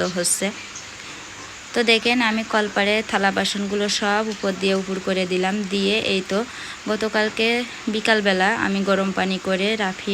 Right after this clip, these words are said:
আনাসের, রাফি, আর রাফি না, মানে, আনাসের আর আমার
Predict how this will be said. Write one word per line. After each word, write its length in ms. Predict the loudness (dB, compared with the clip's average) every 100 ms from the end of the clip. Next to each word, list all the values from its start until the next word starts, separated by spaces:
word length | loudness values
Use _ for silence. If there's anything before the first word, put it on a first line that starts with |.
| 2
আনাসের, 440 | 0 -2 -2 -2 -2 0
রাফি, 340 | 0 0 -2 -2 -2 -4 -12 -14 -6 -4 0 2
আর 100 | 4 6
রাফি 240 | 4 4 2 2
না, 80 | 2 0 -6 -6 -8 -4
মানে, 180 | -2 0 2
আনাসের 440 | 2 2 -2 0 2 4
আর 80 | 4 2
আমার 220 | 2